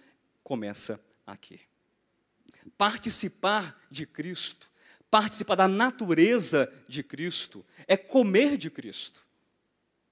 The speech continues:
é beber de Cristo. E nós nos lembramos então de João, capítulo seis, onde Cristo estava ali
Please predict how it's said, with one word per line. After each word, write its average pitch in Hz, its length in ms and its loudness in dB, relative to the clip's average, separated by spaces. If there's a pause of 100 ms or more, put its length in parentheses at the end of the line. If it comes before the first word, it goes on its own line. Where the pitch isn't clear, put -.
(260)
é 226 100 8
beber 254 600 8
de 302 120 2
Cristo. 262 600 -4 (460)
E - 40 -6
nós 170 140 4
nos 175 100 -4
lembramos 202 460 2
então 214 240 0
de 202 260 -4 (160)
João, 202 600 2 (180)
capítulo 247 540 -2
seis, - 800 0 (460)
onde 247 280 4
Cristo 262 480 0
estava 214 440 0
ali 185 320 -2